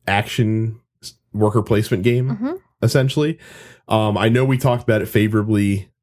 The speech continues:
Speaker 1: when we, when we reviewed, when we gave our impressions initially. I think it was pretty high up on our twenty fifteen games of the year,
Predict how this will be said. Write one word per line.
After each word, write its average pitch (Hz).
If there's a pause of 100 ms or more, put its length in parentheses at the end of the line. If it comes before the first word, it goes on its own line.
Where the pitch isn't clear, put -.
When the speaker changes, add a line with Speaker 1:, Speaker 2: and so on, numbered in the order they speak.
(100)
Speaker 1:
when 98
we, 87 (440)
when 95
we 87
reviewed, 90
when 107
we 90
gave 101
our 95
impressions 92
initially. 110 (420)
I 101
think 131
it 120
was 107
pretty 113
high 101
up 101 (160)
on 98
our 90
twenty 95
fifteen 196 (440)
games 180
of 185
the 180
year, 190